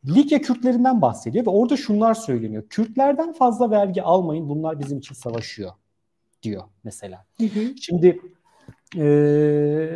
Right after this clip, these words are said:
Speaker 1: yine benzer bir şekilde Romalı tarihçi Titus Livius'un, e, Kürt kelimesine işaretle, e, metinlerinde Kürtlerin geçtiğini biliyoruz. Şimdi bunlar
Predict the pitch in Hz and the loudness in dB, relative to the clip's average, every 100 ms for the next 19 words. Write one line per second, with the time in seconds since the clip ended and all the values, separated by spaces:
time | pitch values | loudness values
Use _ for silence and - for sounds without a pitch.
0 | 170 185 175 175 180 220 185 185 185 208 | -12 -14 -10 -4 2 2 4 4 4 2
1 | 190 - 165 170 156 165 165 - - 143 | 2 -2 -2 -2 2 2 2 -12 -4 2
2 | 180 165 151 151 139 135 - - - - | 4 4 2 2 2 0 -4 -10 -12 -18
3 | - - 147 - 139 143 131 - 135 240 | -16 -12 -12 -4 -2 -2 -2 -4 -8 -10
4 | - _ _ _ _ _ 135 127 127 127 | -14 _ _ _ _ _ -8 -6 -4 -4
5 | 127 127 147 - - 247 254 - _ _ | -6 -8 -12 -8 -4 -4 -6 -20 _ _
6 | _ - 127 120 117 - 113 107 107 _ | _ -4 -2 -2 -4 -8 -10 -10 -14 _
7 | 147 - 123 120 120 - 156 277 - _ | -10 -6 -2 -2 -4 -4 -4 -4 -6 _
8 | _ _ - 131 139 156 147 151 160 131 | _ _ -12 -12 -8 -2 0 0 -2 -2
9 | 120 117 170 240 - 147 143 131 120 117 | -2 -4 -4 -6 -10 -12 -4 -4 -2 -6
10 | - 113 151 120 98 - 151 160 240 294 | -8 -8 -6 -6 -6 -4 -2 4 4 4
11 | 359 - | 0 -8